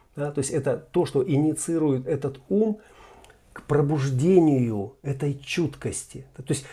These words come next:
это чуткость, которая может пробудить эмоции, пробудить вот этот эмоциональный пульс, да, будучи только в состоянии приема, да. И вот что характерно, двадцать вторые и пятьдесят седьмые как зеркала.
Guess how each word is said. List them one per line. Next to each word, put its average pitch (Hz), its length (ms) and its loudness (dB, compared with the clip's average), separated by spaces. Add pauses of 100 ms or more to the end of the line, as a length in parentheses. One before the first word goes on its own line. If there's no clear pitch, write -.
(140)
это 143 180 2
чуткость, 233 600 -2
которая 156 300 2
может 160 340 0
пробудить 185 640 4
эмоции, 135 580 -2
пробудить 160 680 -2 (240)
вот 147 120 0
этот 147 300 -2
эмоциональный 143 680 0
пульс, 135 680 -2 (280)
да, 185 240 0 (680)
будучи 147 580 4
только 135 640 4 (300)
в - 80 -8
состоянии 151 680 0
приема, 135 840 -2
да. 90 140 -4 (380)
И 143 60 -4
вот 156 160 4
что - 160 2
характерно, 143 540 0
двадцать 151 240 0
вторые 151 220 -2
и - 20 -14
пятьдесят 139 240 -6
седьмые 147 260 -4
как 113 160 -4
зеркала. 123 640 -4